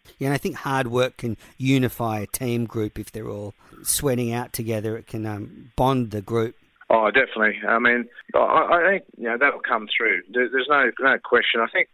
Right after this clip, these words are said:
Speaker 2: you know, all Australian teams work very, very hard, and, um, they have a good work ethic. Uh, that goes without saying.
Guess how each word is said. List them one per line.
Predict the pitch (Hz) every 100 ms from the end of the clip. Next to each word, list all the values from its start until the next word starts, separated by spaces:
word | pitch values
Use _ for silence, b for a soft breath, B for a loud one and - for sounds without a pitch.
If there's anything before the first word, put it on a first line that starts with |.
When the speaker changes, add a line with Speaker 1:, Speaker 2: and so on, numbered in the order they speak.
| -
Speaker 2:
you | 110
know, | 92
all | 135 151
Australian | 117 - 113 107 -
teams | 117 101
work | 113 120 123 -
very, | 104 95
very | 104 95 - _ _ -
hard, | - 135 110 113 139
and, | 107 107 104
um, | 104 104 98 _ _
they | 110
have | 107 107
a |
good | - 110 - 113
work | 117 117 117
ethic. | 98 113 107
Uh, | 117 107 107 104
that | 104 -
goes | 110 104
without | 107 95 -
saying. | 113 117 107 95